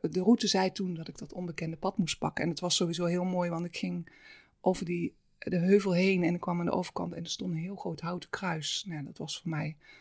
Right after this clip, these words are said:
nou, een soort van teken van, "Oh ja, maar dit is gewoon de weg die ik moet gaan volgen."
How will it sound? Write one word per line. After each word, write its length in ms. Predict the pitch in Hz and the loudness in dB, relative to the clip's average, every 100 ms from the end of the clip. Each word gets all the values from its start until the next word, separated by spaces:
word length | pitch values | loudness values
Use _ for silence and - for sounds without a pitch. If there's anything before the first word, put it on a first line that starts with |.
| - - _ | -20 -20 _
nou, 140 | - 156 | -12 -8
een 60 | |
soort 240 | 147 - 156 | -6 -6 -6
van 200 | 170 151 | -8 -2
teken 480 | 190 190 196 170 160 | 6 6 6 0 0
van, 180 | 170 | -2
"Oh 80 | 170 | 0
ja, 120 | 165 151 | 0 -2
maar 140 | 151 | -4
dit 160 | 160 156 | -6 -8
is 100 | - | -10
gewoon 180 | - | -8
de 60 | 160 | -6
weg 200 | 160 - | -6 -6
die 120 | - | -8
ik 60 | 156 | -8
moet 140 | 170 | -8
gaan 180 | - 156 | -8 -6
volgen." 440 | 185 196 - 143 | -4 -6 -6 -8